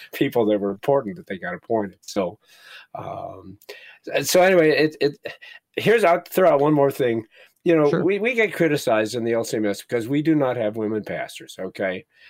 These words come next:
Speaker 1: Uh, uh, and it's becoming less and less that church bodies are not having women pastors. But what always I thought remarkable, and I don't know if it's still true today, but when you looked at the professional church workers, we had more women professional church workers than any other,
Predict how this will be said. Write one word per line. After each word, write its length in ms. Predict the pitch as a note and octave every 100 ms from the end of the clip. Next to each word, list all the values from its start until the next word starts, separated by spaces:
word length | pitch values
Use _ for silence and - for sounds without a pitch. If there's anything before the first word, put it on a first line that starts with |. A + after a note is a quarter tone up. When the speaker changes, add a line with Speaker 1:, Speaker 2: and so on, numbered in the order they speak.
| - _
Speaker 1:
Uh, 340 | - F#2 F2+ F2+
uh, 320 | G2 F#2 F2+
and 180 | G2+ G#2
it's 220 | G2+ G#2
becoming 420 | - A2+ A2+ A2 G#2
less 220 | A2+ A2
and 160 | A2
less 300 | G2+ G2 - -
that 200 | F#2+ -
church 320 | - G#2 F2+
bodies 320 | G2+ F#2 F#2
are 60 | F#2+
not 200 | F#2 F2+
having 280 | F2+ F2+ E2+
women 240 | F2 F2
pastors. 560 | - E2+ D#2+ - F2 - _ - - - -
But 160 | A#2
what 140 | A2 A#2
always 400 | B2 D3+ D3+ B2
I 160 | A2+
thought 260 | B2+ B2 F#2+
remarkable, 640 | G2+ G#2 A2 B2 G2+ E2+ F2
and 80 |
I 40 | G#2
don't 140 | C3+
know 40 | A#2
if 60 |
it's 160 | G#2 -
still 200 | - G#2+
true 200 | - G#2+
today, 420 | F#2+ F#2 E2+ E2 _ - _
but 120 | - G#2
when 160 | A#2
you 80 | A#2+
looked 260 | B2+ D3+ C#3
at 80 |
the 80 | G#2+
professional 500 | G#2+ A2 B2+ A#2+ G2+
church 320 | - - A2
workers, 400 | A2+ F#2+ G2 F#2
we 180 | C3+ C3
had 200 | B2 A2+
more 500 | G#2 A#2 C3 C3+ C3 - _ _
women 420 | B2+ A#2+ A2+ A2 - -
professional 480 | A#2 A#2 A2 - G2
church 380 | - A2 G#2+
workers 360 | G#2 F2+ F#2+ F#2 _ - -
than 200 | A#2 G#2+
any 380 | - C3 C#3 G#2+
other, 440 | G2 F#2 F#2 F#2